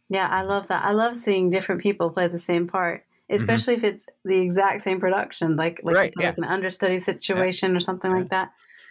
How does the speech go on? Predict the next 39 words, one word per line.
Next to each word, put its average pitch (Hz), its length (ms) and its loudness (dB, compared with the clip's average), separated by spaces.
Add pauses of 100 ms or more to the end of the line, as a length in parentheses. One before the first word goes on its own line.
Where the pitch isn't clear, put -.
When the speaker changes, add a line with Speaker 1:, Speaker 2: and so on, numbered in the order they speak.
(100)
Speaker 2:
Yeah. 185 100 -14
Speaker 1:
Yeah, 190 120 0
that's 190 280 -2
fascinating 170 720 -2
to - 100 -4
me 208 180 2
'cause 185 220 -6
Speaker 2:
Yeah. 196 80 2
Speaker 1:
the - 60 -4
energy 220 420 4
is 208 180 2
completely 202 440 2
different. 269 480 -2 (220)
Speaker 2:
Yeah. 80 280 -6 (540)
And 101 100 -4
quite 120 220 0
often, 107 340 -2
you 95 60 -2
know, 87 80 0
the 87 140 -2
understudy 95 500 -2
or 87 160 0
the 80 80 -6
stand-in 78 380 -4
or 85 60 -6
whatever, 90 340 -2
they're, 107 280 -2
they 92 200 -4
don't 98 280 0
get - 180 -4
to 104 80 -6
do 95 260 0
it 143 100 0
as 98 80 -6
often. 78 380 -4
So 95 220 2
they're, 175 140 2
Speaker 1:
Mm-hmm. 87 100 0
Speaker 2:
like, - 320 -4